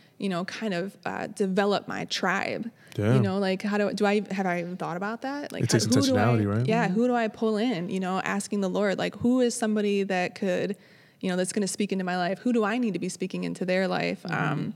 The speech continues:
Speaker 3: I talked to somebody the other day that said that their daughter, and this is, this isn't a parenting thing. This is actually goes, goes to a middle school, high schooler.
Speaker 1: Yeah.
Speaker 3: This has stripped it down.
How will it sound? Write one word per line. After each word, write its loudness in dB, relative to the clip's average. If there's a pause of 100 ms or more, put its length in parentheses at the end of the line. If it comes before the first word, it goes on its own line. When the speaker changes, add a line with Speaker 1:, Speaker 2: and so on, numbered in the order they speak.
(340)
Speaker 3:
I 0
talked -6
to -2
somebody 2
the 2
other 2
day 0
that -2
said 0
that -4
their 0
daughter, -2 (200)
and 2
this -2
is, -2 (200)
this -4
isn't -2 (160)
a -18
parenting 0
thing. -2
This -4
is -2
actually -2
goes, -4
goes -4
to -4
a -2
middle -2
school, -4
high -4
schooler. -4 (140)
Speaker 1:
Yeah. -2 (300)
Speaker 3:
This 0
has -2
stripped 0
it -4
down. 2